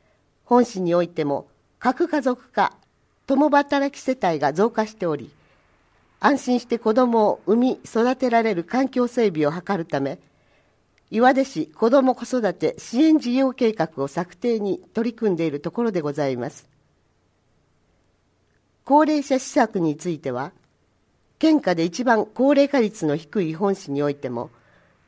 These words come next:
年々高齢化が進んでおり、高齢者が住み慣れた地域で生活を継続できるよう、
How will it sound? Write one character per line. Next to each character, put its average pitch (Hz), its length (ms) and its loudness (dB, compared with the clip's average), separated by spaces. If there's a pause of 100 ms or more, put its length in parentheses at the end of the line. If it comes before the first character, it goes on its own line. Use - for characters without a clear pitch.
(100)
年 233 240 4
々 208 280 2 (100)
高 269 180 2
齢 262 180 6
化 226 140 -4
が 208 140 0
進 214 340 -2
ん 185 40 -4
で 180 100 2
お 151 100 2
り、 135 140 -12 (880)
高 254 180 4
齢 247 160 2
者 190 180 -2
が 151 120 2
住 226 200 -2
み 269 160 2
慣 285 60 2
れ 233 120 -2
た 160 140 0
地 196 200 -8
域 175 180 -10
で - 160 -4
生 254 240 -4
活 254 340 -6
を 202 120 -2
継 254 200 -2
続 233 240 -4
で 208 140 0
き 214 160 -6
る 175 140 -2
よ 139 140 -2
う、 - 60 -16